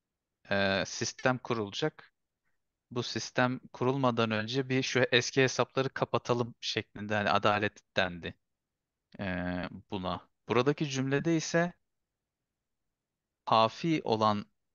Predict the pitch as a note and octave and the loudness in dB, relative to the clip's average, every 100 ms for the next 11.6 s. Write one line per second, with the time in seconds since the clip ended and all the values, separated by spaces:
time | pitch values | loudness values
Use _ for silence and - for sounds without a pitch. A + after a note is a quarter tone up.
0 | _ _ _ _ _ _ _ _ A#2 - | _ _ _ _ _ _ _ _ -6 0
1 | G#2+ A2 G#2 G#2 A2 - C#3 - A2+ - | 2 2 2 0 0 2 2 2 0 -2
2 | B2+ A#2 - G2+ F2+ G2 G2+ A2+ A2 - | -8 -10 -6 -4 -2 0 0 2 0 0
3 | - G#2+ A2 A#2 A#2 A#2 A#2 G2 G2+ - | -4 -2 2 4 4 2 0 0 0 0
4 | G#2 G#2 - G#2 G2 G2+ G2 G2+ G2 F#2+ | -2 0 -4 -4 -4 -6 -8 -8 -8 -10
5 | _ - - - - G#2+ G#2 A#2 A2+ A2+ | _ -20 -20 -14 -2 0 2 2 0 2
6 | D#3 E3 D3+ C3+ B2+ - F#3+ C#3 - - | 4 6 4 2 -4 -2 0 2 2 0
7 | - _ _ _ _ _ _ _ _ _ | -12 _ _ _ _ _ _ _ _ _
8 | _ _ _ _ - G2+ F#2 F#2 F#2+ - | _ _ _ _ 0 2 4 4 4 0
9 | _ _ _ _ _ _ _ _ _ _ | _ _ _ _ _ _ _ _ _ _
10 | _ _ _ _ _ _ _ _ _ - | _ _ _ _ _ _ _ _ _ -2
11 | A#2 - A#2 E3+ - | -2 0 -4 -4 -12